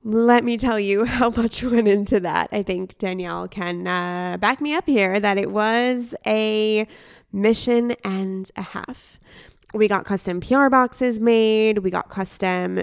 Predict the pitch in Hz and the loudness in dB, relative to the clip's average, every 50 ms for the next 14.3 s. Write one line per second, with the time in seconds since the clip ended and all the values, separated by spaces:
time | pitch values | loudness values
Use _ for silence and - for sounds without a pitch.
0 | - - 190 185 175 180 180 - - - - - - - - - 202 220 247 262 | -4 -4 -4 -2 -2 -2 -2 -4 -6 -8 -10 -12 -14 -12 -10 -4 0 0 2 2
1 | 262 254 254 254 226 233 247 240 240 240 233 233 220 226 226 226 220 208 220 208 | 4 4 2 2 0 0 0 0 2 2 2 0 0 0 0 0 0 0 -2 -4
2 | 202 196 220 220 220 220 220 214 - - 220 214 214 214 214 - - - 208 208 | -2 -2 -2 -2 0 0 0 0 2 2 0 2 2 0 -2 -2 -4 -2 0 2
3 | 208 196 202 202 202 202 208 208 202 208 - - - - - - _ _ _ - | 2 2 2 0 0 2 2 2 0 -2 -4 -10 -20 -20 -20 -20 _ _ _ 4
4 | 214 202 190 185 185 185 185 - - 202 202 196 190 - - - 208 196 196 190 | 6 6 6 6 4 4 2 2 0 0 -2 -2 -4 -4 -4 -4 -2 -2 -2 -2
5 | 190 190 190 190 190 - - - - 202 202 196 190 - 196 180 180 - - - | -4 -4 -6 -6 -8 -12 -10 -6 -6 -4 -4 -4 -4 -4 -6 -4 -4 -4 0 0
6 | 240 240 233 - 226 226 226 220 - - 214 - 214 208 196 202 196 190 196 196 | 0 0 -2 -4 -6 -4 -4 -4 -4 -6 -6 -6 -6 -4 -4 -6 -6 -6 -6 -6
7 | 196 196 - - - - - 202 202 196 190 202 185 185 196 190 190 185 185 190 | -6 -6 -6 -8 -10 -10 -8 -6 -6 -4 -4 -4 -4 -2 -2 0 0 0 -2 -4
8 | 190 - - - 190 185 185 185 190 185 185 - - 208 190 190 - - 190 - | -8 -8 -6 -6 -4 -4 -4 -4 -4 -4 -6 -4 -4 -2 -2 -2 -2 -6 -8 -4
9 | 190 190 190 180 190 180 180 185 196 240 311 370 381 - 233 214 202 185 185 190 | -4 -4 -4 -6 -8 -10 -10 -6 -2 0 2 2 2 2 0 -2 0 0 -2 -4
10 | - - - 196 190 185 190 - - 196 - 190 - 196 185 185 185 180 180 180 | -4 -4 -4 -2 0 0 -2 -2 -4 -6 -6 -6 -4 -4 -2 -2 -2 -2 -2 -4
11 | - 180 - - 175 170 - - 175 190 233 262 - _ - - - - - - | -6 -6 -4 -4 -4 -4 -4 -2 0 0 0 -2 -4 _ -20 -20 -20 -20 -20 -20
12 | - - _ - 220 220 214 202 202 202 208 202 - - 208 214 220 202 214 214 | -20 -18 _ 0 2 2 4 2 2 0 -2 -4 -6 -4 0 0 2 2 2 0
13 | 202 190 185 196 202 202 220 233 - - - - - 202 196 190 190 185 190 190 | 0 0 0 2 2 2 2 0 -4 -6 -8 -4 -2 -2 0 0 0 -2 -2 -4
14 | 190 190 190 196 202 208 | -4 -6 -8 -10 -12 -14